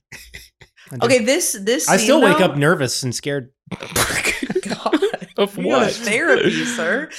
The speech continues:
Speaker 2: Yeah.
Speaker 1: Um, the, <laughs> of what?
Speaker 2: I see the figures in the corner of the room.
Speaker 1: The scene,
Speaker 3: Mm-hmm.
Speaker 1: I can't hear that. I can't hear that. That's gonna haunt me.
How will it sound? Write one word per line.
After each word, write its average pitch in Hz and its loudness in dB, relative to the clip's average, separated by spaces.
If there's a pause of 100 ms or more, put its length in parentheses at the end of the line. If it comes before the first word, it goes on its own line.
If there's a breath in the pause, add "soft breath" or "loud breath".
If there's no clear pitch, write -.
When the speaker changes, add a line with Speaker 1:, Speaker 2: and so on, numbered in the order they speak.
(100)
Speaker 2:
Yeah. 120 -4
Speaker 1:
Um, 196 0 (120)
the, 190 -2 (200)
<laughs> - -4
of - 0
what? - -14
Speaker 2:
I 147 2
see 202 4
the 226 0
figures 208 4
in 185 2
the 180 2
corner 208 4
of 208 4
the 208 4
room. 220 4
Speaker 1:
The 247 6
scene, 247 -2
Speaker 3:
Mm-hmm. - -2
Speaker 1:
I 226 2
can't 214 -8
hear 170 -2
that. 147 -4
I 165 -6
can't 160 -8
hear 147 -14
that. 147 -10
That's 151 -14
gonna 156 -12
haunt 151 -18
me. 147 -18